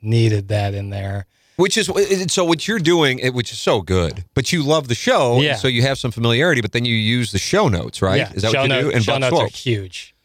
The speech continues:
Speaker 1: And Swope's picks, yes. Swope's
Speaker 2: So it's
Speaker 1: picks
Speaker 2: so
Speaker 1: are
Speaker 2: good.
Speaker 1: important. Yeah.
Speaker 2: Uh, but the, the reason I bring it up is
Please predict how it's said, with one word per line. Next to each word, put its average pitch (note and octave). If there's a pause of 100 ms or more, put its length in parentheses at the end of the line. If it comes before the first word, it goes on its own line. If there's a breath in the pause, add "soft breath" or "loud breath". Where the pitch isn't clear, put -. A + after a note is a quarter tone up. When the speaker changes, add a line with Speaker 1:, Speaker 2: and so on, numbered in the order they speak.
Speaker 1:
And C#3+
Swope's C3+
picks, A2
yes. G2+
Swope's B2+
Speaker 2:
So D3
it's B2
Speaker 1:
picks G#2+
Speaker 2:
so D3
Speaker 1:
are G2+
Speaker 2:
good. F#2+
Speaker 1:
important. A2
Yeah. A2+
Speaker 2:
Uh, G#2+
but G2+ (140)
the, A#2
the C3
reason E3+
I B2+
bring A#2+
it A#2
up F3+
is A2